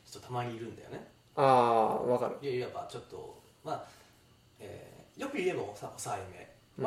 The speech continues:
Speaker 1: 悪く言えばダサいと言った方がいいかな。
Speaker 2: <laughs>
Speaker 1: いや、いや、本当におっちゃんみたいな感じの。
Speaker 2: うん。
Speaker 1: あ、その、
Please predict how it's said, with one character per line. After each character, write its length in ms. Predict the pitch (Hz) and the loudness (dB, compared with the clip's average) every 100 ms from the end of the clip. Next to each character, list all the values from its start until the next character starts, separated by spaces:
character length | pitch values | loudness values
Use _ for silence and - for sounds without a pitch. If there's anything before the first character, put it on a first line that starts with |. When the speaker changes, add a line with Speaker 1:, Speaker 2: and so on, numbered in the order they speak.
| 240 | 2
Speaker 1:
悪 60 | |
く 40 | 156 | 0
言 80 | |
え 40 | - | -4
ば 160 | - | -8
ダ 40 | - | -10
サ 120 | - | -10
い 40 | - | -10
と 80 | - | -14
言 20 | |
っ 100 | - - | -18 -16
た 80 | - | -12
方 100 | - | -12
が 80 | |
い 40 | - | -12
い 20 | |
か 160 | - 151 | -10 0
な。 80 | |
Speaker 2:
<laughs> 0 | |
Speaker 1:
い 1300 | 156 190 185 165 147 - - - - - - _ - 156 | 6 8 8 8 4 0 -8 -8 -10 -18 -20 _ -10 -8
や、 60 | |
い 40 | - | -6
や、 60 | - | -8
本 120 | 131 | -10
当 80 | 170 | -8
に 80 | 151 | -6
お 80 | 123 | -8
っ 80 | - | -2
ち 100 | 180 | -2
ゃ 60 | |
ん 40 | 190 | -2
み 40 | |
た 60 | - | -4
い 40 | |
な 60 | 95 | -10
感 100 | - | -16
じ 60 | 127 | -18
の。 420 | - - - - | -20 -18 -12 -10
Speaker 2:
う 20 | |
ん。 120 | - - | -10 -6
Speaker 1:
あ、 240 | - 113 | -4 -4
そ 100 | 127 | -8
の、 260 | 117 104 120 | -10 -12 -14